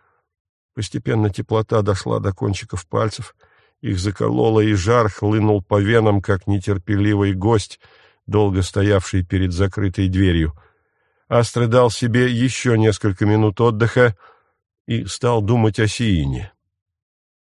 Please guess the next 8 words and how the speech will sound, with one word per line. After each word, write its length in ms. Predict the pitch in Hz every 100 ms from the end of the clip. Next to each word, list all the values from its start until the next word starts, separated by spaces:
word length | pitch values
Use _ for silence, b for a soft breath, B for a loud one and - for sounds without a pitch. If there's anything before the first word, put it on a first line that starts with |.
| _ _ _
Теперь 360 | 123 120 123 113
он 100 | 107
хорошо 420 | 110 110 - 117
представлял, 760 | 107 104 - 113 117 117 110
на 160 | 95 95
какое 380 | 104 - 107 107
расстояние 840 | 104 - 120 117 107 104 101
от 120 | 101